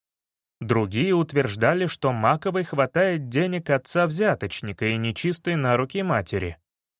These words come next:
Зачем их дочери работать? Потом она купила иномарку. А ведь Маковой тогда было всего ничего лет. Ох, и наворовали родители, на три жизни хватит. В восьмидесятых старшие Маковы скончались.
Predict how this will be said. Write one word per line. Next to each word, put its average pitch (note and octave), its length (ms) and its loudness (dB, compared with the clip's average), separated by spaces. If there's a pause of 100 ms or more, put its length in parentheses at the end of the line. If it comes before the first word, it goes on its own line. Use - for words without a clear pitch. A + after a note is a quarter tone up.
(240)
Зачем C#3 460 0
их G2+ 100 -2
дочери G2+ 380 -2
работать? G#2+ 640 -2 (800)
Потом A3 380 0
она G3+ 200 2
купила G3 540 2
иномарку. A#2+ 680 0 (680)
А G#2+ 100 2
ведь F#2+ 220 -2
Маковой A2+ 460 2
тогда G2+ 340 2
было D3+ 240 0
всего C#3+ 300 0
ничего D3 480 0
лет. F#2+ 320 -4 (480)
Ох, F#3+ 360 2
и C#3+ 80 0
наворовали C#3 680 4
родители, C#3+ 640 0
на B2+ 180 0
три G3+ 240 -2
жизни G3+ 480 0
хватит. D#3 540 0 (580)
В G#2 160 -4
восьмидесятых A#2+ 880 0
старшие F3+ 600 0
Маковы F3 420 -2
скончались. B2+ 920 -4